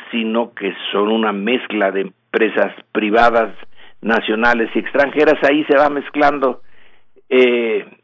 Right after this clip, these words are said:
el combustible, y el resultado, bueno, pues es una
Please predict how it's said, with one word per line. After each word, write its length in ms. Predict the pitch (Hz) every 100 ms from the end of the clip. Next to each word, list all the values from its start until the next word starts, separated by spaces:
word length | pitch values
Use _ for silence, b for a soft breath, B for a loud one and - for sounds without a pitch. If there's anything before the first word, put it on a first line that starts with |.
| -
el 180 | 113 113
combustible, 840 | 147 139 147 - 208 175 180 175 b b b b _ _
y 100 | -
el 160 | 220 220
resultado, 640 | 208 214 202 175 156 185
bueno, 320 | 143 131 180 -
pues 180 | 120 -
es 200 | 127 -
una 440 | 147 156 143 117